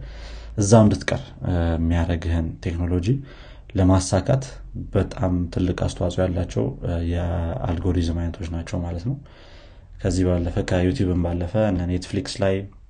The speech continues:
ብዙ ቦታዎች ላይ አሁን፣ እ፣ ግዴታ እየሆነ የመጣ የእንትን የአልጎሪዝም አይነት ነው ማለት ነው። እንደውም የ-፣ I don't know ማን ነበር ስሙ፣ አንድ ዩቲዩበር አለ ጆማ።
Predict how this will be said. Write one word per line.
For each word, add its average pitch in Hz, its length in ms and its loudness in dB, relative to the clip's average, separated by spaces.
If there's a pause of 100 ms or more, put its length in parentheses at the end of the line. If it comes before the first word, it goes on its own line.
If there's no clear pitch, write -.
(260)
ብዙ 104 260 2
ቦታዎች 98 340 0
ላይ 92 140 -2
አሁን፣ 98 180 -2 (680)
እ፣ 92 80 -2 (360)
ግዴታ 95 400 4
እየሆነ 85 320 2
የመጣ 82 280 -2 (140)
የእንትን 85 420 -4 (200)
የአልጎሪዝም 87 1000 -2
አይነት 87 220 -4
ነው 87 120 -2
ማለት 87 240 -6
ነው። - 120 -12 (720)
እንደውም 87 380 0
የ-፣ - 500 -4 (420)
I - 140 -2
don't 87 200 0
know 85 120 -4 (1400)
ማን 92 180 2
ነበር 82 260 0
ስሙ፣ 87 220 -4
አንድ 90 200 2
ዩቲዩበር 87 360 0
አለ 87 180 -4 (1400)
ጆማ። 95 260 6